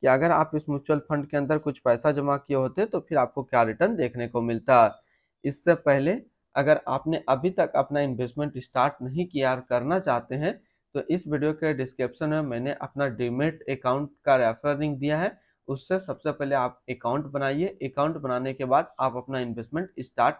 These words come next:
कर सकते हैं। बात करते हैं अगर आप इस म्यूचुअल फंड के अंदर पाँच हज़ार रुपया per month जमा किए होते तो एक साल में आपका पैसा जमा होता साठ हज़ार, आपको मिलता पचहत्तर हज़ार पैंतालीस रुपया, यानी कि एसआईपी के through एक साल में करीब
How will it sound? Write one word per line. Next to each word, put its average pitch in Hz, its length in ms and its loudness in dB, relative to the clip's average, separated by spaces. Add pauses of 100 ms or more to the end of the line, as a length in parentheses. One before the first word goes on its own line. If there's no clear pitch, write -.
(100)
कर 120 120 2
सकते - 360 -8
हैं। 117 340 -2 (640)
बात 139 300 4
करते 165 240 2
हैं 190 140 0
अगर 151 340 0
आप 151 220 2
इस 151 120 -4
म्यूचुअल 143 340 -2
फंड 147 240 -6
के 135 100 -6
अंदर 139 280 0
पाँच 147 300 -2
हज़ार 139 160 2
रुपया - 260 -4
per 123 140 2
month 139 220 0
जमा 123 240 0
किए 127 220 -4
होते 135 420 -2 (340)
तो 135 60 -2 (100)
एक 180 200 2
साल 151 200 2
में 156 120 0
आपका 151 240 -2
पैसा 139 300 0
जमा 147 240 -4
होता 147 240 -2
साठ 131 360 0
हज़ार, 160 360 0
आपको 131 280 -4
मिलता 131 300 -2
पचहत्तर 127 520 -2
हज़ार 147 240 0
पैंतालीस 117 600 0
रुपया, 151 320 0 (420)
यानी 147 220 0
कि 160 240 -2
एसआईपी 135 500 0
के 175 120 0
through 165 260 -2 (120)
एक 156 180 0
साल 139 160 4
में 147 140 -4
करीब 143 220 -2